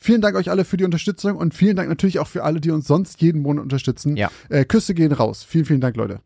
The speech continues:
Speaker 2: Wenn ihr das auch machen möchtet, dann, äh, könnt ihr das natürlich selbstverständlich tun. Alle Links dazu findet ihr, äh, in unseren Shownotes, in der Folge oder in unserer Bio bei Instagram, beziehungsweise da im Linktree.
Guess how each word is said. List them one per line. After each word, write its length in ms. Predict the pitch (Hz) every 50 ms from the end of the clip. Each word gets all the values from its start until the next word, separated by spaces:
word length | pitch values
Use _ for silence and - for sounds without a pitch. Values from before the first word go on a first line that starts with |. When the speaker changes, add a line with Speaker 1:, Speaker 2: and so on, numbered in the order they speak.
| _ _ -
Speaker 2:
Wenn 120 | 143 156
ihr 40 | 202
das 120 | 214 196
auch 180 | 214 190 226 220
machen 240 | 226 233 233 220 208
möchtet, 400 | 196 202 190 - - 190 160 156
dann, 320 | - 156 160 156 165 165 160
äh, 220 | - - 147 139
könnt 200 | - - 156 156
ihr 60 | 139 123
das 180 | 131 117 -
natürlich 320 | 120 120 - - 117 104 -
selbstverständlich 560 | - 127 - - 117 - - - - 110 -
tun. 320 | - 175 196 190 180 - -
Alle 180 | - 139 151
Links 240 | 143 139 143 143 -
dazu 400 | - 131 - - - 131 117 - - -
findet 480 | 120 - - - 151 165 170 160 - -
ihr, 320 | - 135 131 131 131 127 - -
äh, 220 | - 123 117 117
in 200 | 117 - 185 185
unseren 380 | 185 - 151 143 123 120 113 107
Shownotes, 720 | 101 - - 160 170 175 170 165 156 156 156 - - -
in 160 | - 156 131 113
der 100 | 113 107
Folge 460 | - - 180 202 196 170 170 - -
oder 260 | 160 156 151 151 123
in 80 | 123 131
unserer 240 | 127 117 117 107
Bio 260 | 101 107 107 104 104 101
bei 120 | - -
Instagram, 380 | - 131 135 - 131 117 113 110
beziehungsweise 480 | 104 - - 113 104 - 113 104 101
da 180 | 92 104 95 62
im 120 | 90 104
Linktree. 520 | 104 123 165 185 - - - 175 165 165